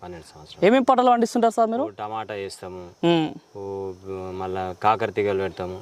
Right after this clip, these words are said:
Speaker 2: మ్మ్హ.
Speaker 1: కొత్తిమీర చల్లుతాము,
Speaker 2: అబ్బా. మ్మ్.
Speaker 1: జొన్నలు వేస్తాము,
Speaker 2: మ్మ్.
Speaker 1: ఓ ఇవన్నీ రకమైన వంకాయలు వేస్తాము.
Speaker 2: వంకాయలు,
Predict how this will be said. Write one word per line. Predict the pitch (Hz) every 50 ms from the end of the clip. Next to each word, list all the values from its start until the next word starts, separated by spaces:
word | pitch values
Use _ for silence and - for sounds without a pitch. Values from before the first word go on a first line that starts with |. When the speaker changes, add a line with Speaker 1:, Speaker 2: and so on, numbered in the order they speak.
| - -
Speaker 2:
మ్మ్హ. | 180 190 185 175 180 170 151 -
Speaker 1:
కొత్తిమీర | - 107 107 - - 107 104
చల్లుతాము, | 92 95 95 87 80 - 85 85 85 87 - -
Speaker 2:
అబ్బా. | 160 160 170 160
మ్మ్. | - - 180 165 165
Speaker 1:
జొన్నలు | 160 147 113 113 113 104
వేస్తాము, | 98 - - - 90 85 92 - -
Speaker 2:
మ్మ్. | 175 180 180 170 156 143 151 _ _ _ _ _ _ - 104
Speaker 1:
ఓ | 101 104
ఇవన్నీ | 113 113 110 101 104 104 113 131 139 135
రకమైన | 110 110 110 104 120 117 117 117 117 117
వంకాయలు | 113 110 110 113 113 101 - 117 113 110 101
వేస్తాము. | 95 90 - - - 170 170 180
Speaker 2:
వంకాయలు, | 185 185 190 180 156